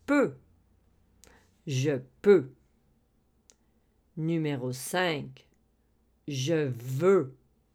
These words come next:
Je veux. Numéro six.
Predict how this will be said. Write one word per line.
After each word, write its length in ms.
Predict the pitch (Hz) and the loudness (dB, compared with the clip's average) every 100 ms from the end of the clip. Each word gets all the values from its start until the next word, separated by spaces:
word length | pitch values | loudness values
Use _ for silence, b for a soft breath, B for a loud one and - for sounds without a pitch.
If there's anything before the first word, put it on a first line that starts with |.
| _ _ _ _ - | _ _ _ _ -14
Je 420 | 143 131 160 143 | -8 -4 -4 -4
veux. 680 | 127 120 131 147 185 151 131 _ _ _ _ _ _ _ _ _ _ _ _ _ _ | -8 -10 -6 0 2 2 -4 _ _ _ _ _ _ _ _ _ _ _ _ _ _
Numéro 480 | 180 202 202 196 190 | -4 0 2 2 0
six. 680 | 185 - 240 202 131 - - | -2 -4 -2 -2 -4 -14 -18